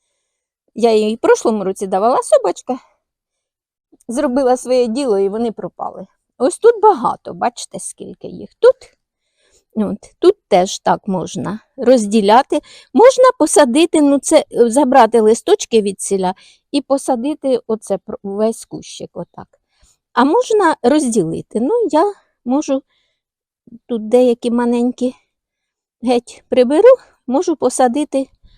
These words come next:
цей кущиком. От. А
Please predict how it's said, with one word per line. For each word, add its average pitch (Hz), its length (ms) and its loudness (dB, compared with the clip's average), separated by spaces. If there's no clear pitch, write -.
цей 262 220 -2
кущиком. - 720 -12
От. 185 220 -14
А 269 280 4